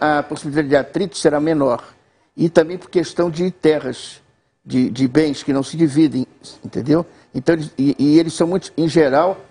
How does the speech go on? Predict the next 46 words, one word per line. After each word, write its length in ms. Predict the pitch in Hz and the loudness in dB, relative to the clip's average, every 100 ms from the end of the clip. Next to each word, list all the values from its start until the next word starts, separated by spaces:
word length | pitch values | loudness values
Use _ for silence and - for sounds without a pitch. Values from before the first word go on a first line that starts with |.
| _ _ | _ _
é 80 | 165 | 0
noventa 380 | 175 151 208 202 | 0 0 -2 -2
e 40 | |
cinco 200 | - 190 | -4 -2
por 140 | 190 | -4
cento 460 | - 170 180 180 196 _ _ _ _ _ _ _ - | 0 0 0 -2 -12 _ _ _ _ _ _ _ -6
eles 200 | 151 147 | -2 2
não 160 | 160 | 0
se 80 | 151 | 0
separam. 480 | - 165 139 - - - _ _ - | 0 0 2 -2 -4 -20 _ _ -8
É 80 | 123 | -2
característica 600 | 143 147 175 160 156 139 | 0 0 0 0 0 0
deles. 260 | 135 123 | 0 -2
Inclusive, 400 | 160 151 151 185 - _ - | -2 2 2 0 -4 _ -4
existe 300 | 147 165 185 | -2 0 0
um 40 | |
estudo, 540 | 175 - - 180 185 202 - - _ _ _ - - | 0 0 4 4 4 -2 -6 -20 _ _ _ -18 2
né, 420 | 143 147 147 143 | 6 6 4 2
por 160 | 143 | 0
um 40 | 151 | 0
brasilianista 680 | 151 151 151 151 147 135 | 2 0 2 0 0 0
da 40 | 139 | 0
Universidade 380 | 135 143 165 135 | 2 0 2 -2
de 60 | |
Berkeley, 480 | 123 165 185 - 127 | 4 4 4 -2 -6
que 120 | - | -4
ele 80 | 139 | -6
ficou 140 | - | -2
dois 360 | 147 170 214 151 | 2 2 2 0
anos 160 | 156 139 | -4 0
no 80 | |
meio 120 | 139 139 | -2 0
da 100 | 131 | 0
família 440 | 135 131 160 185 | -2 2 2 4
e 100 | 165 | 4
atestou 680 | 175 170 156 - - 160 185 - _ _ _ _ - | 2 0 -4 -4 -2 0 -2 -8 _ _ _ _ 0
que 140 | 156 | 2
essa 160 | 160 165 | 2 0
é 40 | |
uma 60 | 165 | 0
característica 580 | 156 156 151 139 143 151 | -2 -2 -2 -4 -4 -2
de 80 | 151 | 0
uma 280 | 151 143 - | 0 -2 -2
grande 220 | 143 165 | -2 -2
família 300 | - 156 170 | -2 -2 0
clânica. 440 | 160 139 131 127 | -2 0 0 -4